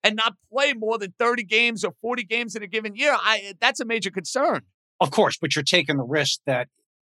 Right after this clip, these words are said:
Speaker 2: he'll be motivated maybe by wanting to be in New York. Like,
Speaker 1: Well,
Speaker 2: how
Speaker 1: here's
Speaker 2: much
Speaker 1: my
Speaker 2: of it is
Speaker 1: question,
Speaker 2: he,
Speaker 1: J T.
Speaker 2: how much of it is he wants
Speaker 1: Could
Speaker 2: to be
Speaker 1: the
Speaker 2: in New York
Speaker 1: Knicks
Speaker 2: and he hates New Orleans?
Speaker 1: Could the Knicks pull off a trade for Williamson without giving up Barrett?
Speaker 2: No, because who would it be?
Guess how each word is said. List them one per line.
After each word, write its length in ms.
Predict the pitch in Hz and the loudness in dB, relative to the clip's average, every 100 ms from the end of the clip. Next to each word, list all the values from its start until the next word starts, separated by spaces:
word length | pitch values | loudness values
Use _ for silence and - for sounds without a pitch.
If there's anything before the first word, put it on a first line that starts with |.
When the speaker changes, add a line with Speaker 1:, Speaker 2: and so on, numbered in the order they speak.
| - | -2
Speaker 2:
he'll 160 | 156 | 0
be 140 | 113 147 | 2 2
motivated 640 | 143 151 151 147 156 151 | 4 4 2 0 0 0
maybe 200 | 139 139 | -2 -2
by 180 | 127 113 | -6 -6
wanting 340 | 110 127 131 | -6 -4 -4
to 80 | 120 | -6
be 240 | 127 127 - | -10 -10 -6
in 100 | 139 | -4
New 80 | 127 | -2
York. 320 | 110 127 165 | -2 -2 -2
Like, 100 | - | 2
Speaker 1:
Well, 60 | 269 | 4
Speaker 2:
how 60 | - | 6
Speaker 1:
here's 60 | - | 6
Speaker 2:
much 180 | 339 | 4
Speaker 1:
my 100 | 277 | 2
Speaker 2:
of 100 | 262 | 0
it 40 | 147 | 0
is 40 | |
Speaker 1:
question, 280 | 214 180 - | 0 0 -4
Speaker 2:
he, 60 | 127 | -8
Speaker 1:
J 140 | 110 | -2
T. 40 | 131 | 4
Speaker 2:
how 80 | 220 | 6
much 240 | 214 208 | 6 6
of 100 | 180 | 2
it 120 | 147 | 2
is 100 | 139 | -2
he 60 | 135 | 0
wants 300 | 135 233 185 | 2 2 2
Speaker 1:
Could 20 | |
Speaker 2:
to 60 | - | 0
be 60 | |
Speaker 1:
the 20 | 143 | 0
Speaker 2:
in 80 | |
New 80 | 123 | 2
York 120 | 262 - | 2 2
Speaker 1:
Knicks 100 | - | -4
Speaker 2:
and 80 | |
he 60 | - | -6
hates 240 | 147 139 139 | -8 -6 -4
New 100 | 127 | -6
Orleans? 240 | 123 107 _ _ - | -8 -16 _ _ -6
Speaker 1:
Could 140 | 214 | -4
the 100 | 185 | -2
Knicks 380 | 165 220 254 - - | -2 -2 -2 -6 -4
pull 200 | 233 233 | 0 2
off 180 | 202 - | 2 -2
a 40 | 156 | -10
trade 380 | - 175 160 | -4 -4 -4
for 140 | 123 147 | -8 -10
Williamson 640 | 135 139 127 110 104 90 _ | -8 -10 -12 -14 -16 -18 _
without 340 | 117 139 135 123 | -2 2 0 -2
giving 260 | 123 117 | -10 -8
up 120 | 104 - | -12 -10
Barrett? 260 | 101 90 _ _ _ _ _ _ _ _ _ _ _ 160 | -12 -12 _ _ _ _ _ _ _ _ _ _ _ -2
Speaker 2:
No, 240 | 170 120 | 0 0
because 340 | 120 - 120 - | -4 -8 -6 -4
who 80 | 147 | -2
would 120 | 135 | -4
it 80 | - | -6
be? 200 | 139 | -8